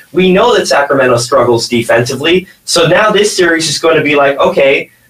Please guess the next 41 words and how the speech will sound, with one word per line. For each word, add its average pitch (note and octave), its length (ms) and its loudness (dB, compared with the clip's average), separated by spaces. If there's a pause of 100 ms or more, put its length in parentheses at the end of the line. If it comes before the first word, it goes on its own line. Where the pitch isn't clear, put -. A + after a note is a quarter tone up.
(340)
you're F3 240 0
gonna F3 160 2
shoot F3 240 0
a E3+ 80 0
three, F#3 280 0
we're C#3 180 2
gonna C#3 120 0
come C3+ 180 0
back C#3+ 260 0
down D3 200 2
in B2+ 100 -2
three C#3 240 -4
seconds D3 420 -2
and B2 100 0
shoot D#3+ 240 0
one C#3+ 180 2
right C#3 220 2
back C#3 220 -2
at - 240 0
you." G2 100 -6
It's F#2+ 140 -8
gonna C3 200 2
be B2+ 160 0
a G2+ 40 0
shootout - 680 0 (260)
of A2+ 240 -2
epic - 440 0
proportions, A#2 720 0
and A#2+ 100 0
I B2 140 2
think - 240 -4
the A#2+ 100 0
winner D3+ 300 2
of G#2+ 140 0
this C#3 260 0
series A2+ 600 -2 (140)
will B2 220 2
win A#2 220 2
the G#2+ 80 2
Western G#2 400 0
Conference. - 720 -2